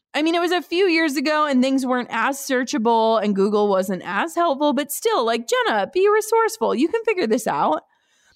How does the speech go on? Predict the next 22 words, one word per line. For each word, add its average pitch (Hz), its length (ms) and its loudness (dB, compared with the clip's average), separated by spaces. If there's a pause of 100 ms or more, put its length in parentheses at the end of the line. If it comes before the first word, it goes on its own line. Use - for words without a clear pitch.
Now, 262 100 2
there 269 220 0
are 277 160 0
several 269 760 0
options, 214 500 0
and 220 100 2
to 214 60 -2
be 226 120 -4
honest, 214 460 -2
this 226 160 -4
is 208 160 0
not 202 380 0
going 269 240 0
to 302 80 0
make 214 440 2
or 302 140 0
break 214 320 -4
the 254 80 -2
success 214 600 -6
of 226 80 -4
your 294 140 -2
program. 185 680 -4